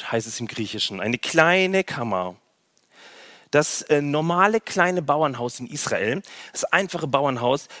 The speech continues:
bestand aus fünfzehn Mann mit Dach,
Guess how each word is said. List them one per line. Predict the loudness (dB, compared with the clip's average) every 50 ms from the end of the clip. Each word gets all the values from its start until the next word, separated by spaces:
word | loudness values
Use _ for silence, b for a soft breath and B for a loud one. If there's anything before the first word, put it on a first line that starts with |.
| B B _
bestand | -4 -2 0 2 4 4 4 2 -2 -2 0
aus | 2 2 2 2 0 -4 -6 -10 _ _ _ _ _ _ _ _ _ _ _ _ _ _ _ _ _ _ _ _
fünfzehn | _ -4 -4 -4 -4 -2 0 2 4 4
Mann | 4 4 2
mit | 0 -2 -2 -4 -6 -8 -12 _ _ _ _
Dach, | -20 -12 2 2 2 2 2 -2 -8 -10